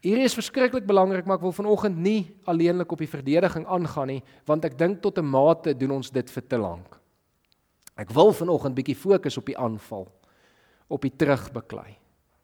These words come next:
En dan is dit interessant, daar's net twee wapens twee maniere hoe ons kan beklei, hoe ons hierdie oorlog kan voer. En die twee is eintlik omtrent presies dieselfde.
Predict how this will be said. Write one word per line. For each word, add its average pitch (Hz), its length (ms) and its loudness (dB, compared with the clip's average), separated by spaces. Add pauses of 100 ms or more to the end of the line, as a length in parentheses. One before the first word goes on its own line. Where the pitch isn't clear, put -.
(360)
En 131 80 -6
dan 185 140 6
is 226 60 2
dit 240 160 -2
interessant, 156 580 0
daar's 123 300 0
net 143 460 -2
twee 196 280 2
wapens 104 760 -4 (880)
twee 233 180 8
maniere 156 480 0
hoe 131 160 -2
ons 135 240 -8
kan 127 180 -6
beklei, 110 440 -6 (260)
hoe 120 100 -4
ons 113 100 -6
hierdie 165 220 0
oorlog 170 460 4
kan 113 160 -4
voer. 104 520 -8 (540)
En 139 140 -2
die 143 120 -2
twee 214 220 6
is - 140 2
eintlik 180 480 2
omtrent 127 420 -4
presies - 460 -10
dieselfde. 98 680 -8